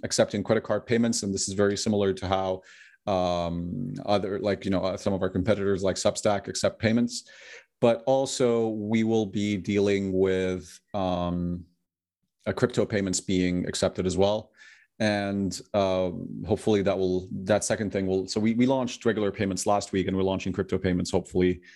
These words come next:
next month. And, uh, aside from that, we are,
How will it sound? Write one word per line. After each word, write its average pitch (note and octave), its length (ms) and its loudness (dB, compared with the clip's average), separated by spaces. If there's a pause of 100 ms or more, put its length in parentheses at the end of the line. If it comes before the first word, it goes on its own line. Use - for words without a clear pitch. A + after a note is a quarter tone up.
(280)
next G2 200 -6
month. A2 360 0 (480)
And, A2+ 680 0 (280)
uh, G#2+ 220 4
aside A#2+ 340 0
from A#2+ 160 2
that, G#2+ 360 0 (120)
we G#2 320 2
are, G2 640 0